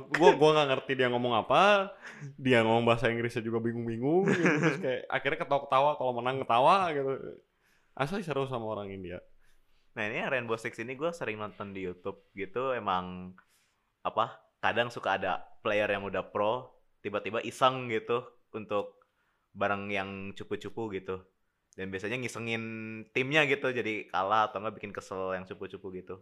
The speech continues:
Speaker 2: yang baru main.
Speaker 1: Iya, memang ada yang begitu. Kadang gini loh, kalau kita kelewat cupu tuh di dalam satu tim, kita ditembak duluan anjir.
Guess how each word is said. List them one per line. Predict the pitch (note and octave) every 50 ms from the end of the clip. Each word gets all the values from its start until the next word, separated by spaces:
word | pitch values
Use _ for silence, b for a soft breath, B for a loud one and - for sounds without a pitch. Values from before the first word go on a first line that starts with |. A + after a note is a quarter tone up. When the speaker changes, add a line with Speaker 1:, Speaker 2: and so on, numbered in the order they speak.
| _ _
Speaker 2:
yang | _ - F#2 F2+
baru | F2+ F2+ F2+ F2+
main. | F2 F2 F2 F2+ F2 F2
Speaker 1:
Iya, | F2 E2+ F#2 F2+ F2+ F2 F2+ F2+ F2+
memang | F#2 F2 F2 F2+ F#2 F#2 F2
ada | F2 F2 E2+
yang | E2+ F2 F2+
begitu. | F2 F2 E2+ E2 D#2+ - - G2
Kadang | - - F#2+ G2 A#2+ B2+ C3
gini | A#2+ A2 A#2+ B2+
loh, | B2 A2+ G#2+
kalau | G2+ G#2 G2+ G2+ F#2+
kita | G2 F#2+ G2 G2 G2 G2 G2 G2+ G2
kelewat | - G2 F#2+ F#2+ F#2+ F#2+ F#2+ F#2+ -
cupu | - F2+ E2 - A#2 B2 C3+ - - - _
tuh | - A#2+ A#2
di | G#2+ G#2 G2+ G2 F#2+
dalam | F#2+ F#2 F#2 F2+ F#2 F#2 F#2 F#2+ F#2+ F#2+ F#2+ F#2
satu | - - F#2+ - - F2+
tim, | - - A2+ B2 B2+ B2 C3 C#3
kita | - - C3 C#3+
ditembak | D#3 D3+ - C#3 B2+ B2+ B2+ - -
duluan | A#2 A2 A#2 B2 C3 C3 B2
anjir. | G#2 F#2 F#2 F#2 F#2